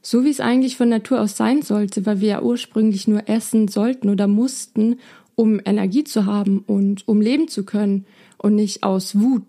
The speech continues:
Trauer, Langeweile, als Belohnung oder wenn's irgendwas zu feiern gibt oder was weiß ich, weshalb man noch zum Essen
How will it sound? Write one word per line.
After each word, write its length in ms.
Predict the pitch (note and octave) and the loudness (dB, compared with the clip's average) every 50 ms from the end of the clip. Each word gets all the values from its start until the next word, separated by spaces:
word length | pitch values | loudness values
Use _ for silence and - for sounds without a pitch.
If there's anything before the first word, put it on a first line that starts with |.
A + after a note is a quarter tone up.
| _ | _
Trauer, 500 | - - G3+ G#3 A3+ A#3 A3 G#3+ G3+ G3 | -4 -2 0 0 0 0 0 0 0 0
Langeweile, 920 | G3 G3+ G#3 A3 A#3 A#3+ A3 F#3 G#3+ G3 G3 G3+ G#3 G#3 G3 G3+ G3+ G3 - | 0 0 0 0 0 0 0 -2 -2 0 0 0 0 0 0 0 0 -2 -2
als 200 | - G3+ F#3+ - | -2 -4 -2 0
Belohnung 720 | - G3+ F#3+ A3 B3 C4 B3+ A#3+ A3+ A3 A3+ A3+ G#3 G3+ | 0 2 2 2 2 2 2 2 2 2 2 0 0 0
oder 200 | - F#3 F#3+ G#3+ | -2 -2 0 0
wenn's 180 | G#3 G#3 G#3+ G#3+ | 0 0 0 0
irgendwas 280 | - A3+ A#3+ A#3 A3+ | 0 0 0 0 -2
zu 100 | - A#3 | -4 -6
feiern 380 | G3+ - A3+ A3+ C4 C#4 B3+ A3+ | -4 -2 0 0 2 2 2 2
gibt 440 | - - A#3+ G#3+ - - - - - - - - - _ | 2 0 0 0 -2 -6 -12 -14 -16 -20 -20 -20 -6 _
oder 420 | - F#3+ G3+ F#3+ F#3+ F#3+ G3 F#3+ - _ _ _ _ _ _ _ _ | 0 0 2 2 2 0 0 -2 -6 _ _ _ _ _ _ _ _
was 240 | - G#3 G3+ G3 - | -2 -2 -2 0 0
weiß 140 | G3+ G3+ G3 | -2 0 2
ich, 320 | A#3+ B3+ B3 B3+ - - B3+ G#3+ - - | 2 0 0 0 -6 -12 -12 -14 -2 0
weshalb 460 | G#3 G#3+ G3+ - A3 D4+ B3+ - - | 0 0 2 2 2 2 2 0 0
man 180 | G#3 F#3+ G3 G3 | 0 2 2 2
noch 180 | G3 G3+ G3 | 2 0 -2
zum 220 | - - G3 F#3 F#3 | -2 0 0 0 2
Essen 460 | G3+ G#3+ G#3+ - - F#3 F3+ F#3 | 2 0 0 0 0 0 0 -2